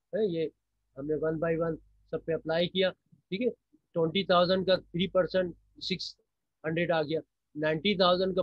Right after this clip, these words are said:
फ़ाइव परसेंट फ़ोर थाउजेंड फ़ाइव हंड्रेड, फ़ोर्टी थाउजेंड का टेन परसेंट फ़ोर थाउजेंड, फिर थर्टी फ़ाइव थाउजेंड फ़ाइव हंड्रेड का ट्वेंटी फ़ाइव सेवन सिक्स टू फ़ाइव, फिर फ़िफ़्टीन थाउजेंड का फ़िफ़्टी परसेंट,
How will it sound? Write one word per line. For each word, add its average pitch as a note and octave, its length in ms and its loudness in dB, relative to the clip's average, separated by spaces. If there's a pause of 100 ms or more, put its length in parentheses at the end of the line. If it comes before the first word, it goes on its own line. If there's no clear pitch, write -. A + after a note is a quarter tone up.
फ़ाइव F3 280 0
परसेंट F3+ 360 0 (600)
फ़ोर E3 200 -2
थाउजेंड E3 300 0
फ़ाइव D#3 320 0
हंड्रेड, D#3 260 -2 (340)
फ़ोर्टी D#3+ 280 -2
थाउजेंड F#3 400 2
का F3+ 100 4
टेन F3+ 220 4
परसेंट F3 400 0
फ़ोर D#3 240 -4
थाउजेंड, D3+ 360 -4 (360)
फिर D#3 100 -8
थर्टी D3 300 -4
फ़ाइव E3 400 0
थाउजेंड E3+ 320 0
फ़ाइव E3+ 300 -2
हंड्रेड F3 280 -2
का F3+ 80 0
ट्वेंटी D#3+ 320 -2
फ़ाइव E3 260 -2 (340)
सेवन E3 340 0
सिक्स - 300 -6
टू E3 200 -2
फ़ाइव, D#3 320 -2 (560)
फिर D3+ 60 -8
फ़िफ़्टीन F#3 400 -4
थाउजेंड F3+ 320 2
का F3+ 80 -2
फ़िफ़्टी E3 320 -6
परसेंट, E3+ 360 -2